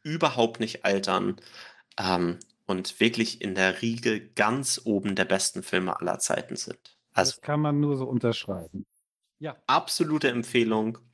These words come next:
Speaker 1: Torben, vielen Dank für diesen längsten <laughs> Podcast.
Speaker 2: Ich sag auch
Speaker 1: Ähm,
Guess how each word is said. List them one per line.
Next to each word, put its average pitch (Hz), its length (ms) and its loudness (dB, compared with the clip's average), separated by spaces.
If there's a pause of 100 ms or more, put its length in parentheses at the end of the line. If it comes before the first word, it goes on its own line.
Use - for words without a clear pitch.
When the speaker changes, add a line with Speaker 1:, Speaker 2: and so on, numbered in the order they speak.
(120)
Speaker 1:
Torben, 120 440 2
vielen 214 480 2
Dank 143 360 2
für - 180 2
diesen 120 440 -2
längsten 165 840 0
<laughs> - 120 -14
Podcast. - 1080 -2
Speaker 2:
Ich 185 100 -14
sag - 220 -8 (180)
auch 190 960 2
Speaker 1:
Ähm, 269 60 -6